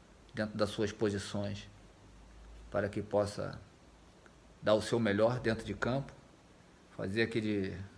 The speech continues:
jogo vistoso, aquele time que é agressivo, time quando tá sem a bola, né,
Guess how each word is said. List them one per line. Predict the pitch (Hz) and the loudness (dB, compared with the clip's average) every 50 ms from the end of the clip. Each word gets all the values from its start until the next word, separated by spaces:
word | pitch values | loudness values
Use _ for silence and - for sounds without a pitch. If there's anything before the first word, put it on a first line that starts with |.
| - - | -20 -8
jogo | - 104 110 110 107 101 | -2 0 0 2 0 -2
vistoso, | 98 101 98 - - - - 123 131 123 113 110 104 | -4 -6 -6 -8 -6 -2 2 2 4 4 2 -2 -6
aquele | 101 - 104 101 101 98 98 - - - - - - - - - - - - - - | -6 -6 -6 -6 -6 -6 -8 -10 -12 -14 -18 -20 -20 -20 -20 -20 -20 -20 -20 -20 -12
time | - - 110 107 107 104 104 | -6 -4 -2 -2 -2 -2 -4
que | 104 - 101 | -6 -4 -4
é | 98 92 92 - 101 - - - - - - - - - - - - - | -4 -2 -4 -6 -10 -12 -18 -20 -20 -20 -20 -20 -20 -20 -20 -20 -10 -6
agressivo, | 104 101 98 98 95 90 - - - 139 143 147 131 127 131 135 - - - - - - - - - - - - - - - - - - - - - | -4 -2 0 0 -2 -2 -4 -2 2 4 4 4 4 2 -2 -6 -8 -12 -18 -20 -20 -20 -20 -20 -20 -20 -20 -20 -20 -20 -20 -20 -20 -20 -20 -14 -8
time | - 104 101 104 104 | -6 -4 -4 -4 -4
quando | - 98 98 95 | -2 -2 -4 0
tá | - 104 98 | 0 0 -2
sem | 101 - 110 101 | 0 -2 -4 -2
a | 92 95 | -2 -2
bola, | 95 104 104 104 107 101 104 104 - - - - - - - - - - - - - - - - - - - - - | 0 2 2 2 0 -2 -6 -10 -14 -18 -20 -20 -20 -20 -20 -20 -20 -20 -20 -20 -20 -20 -20 -20 -20 -20 -20 -20 -12
né, | - 98 107 110 107 107 95 - - | -8 -6 -4 -2 0 0 -2 -2 -4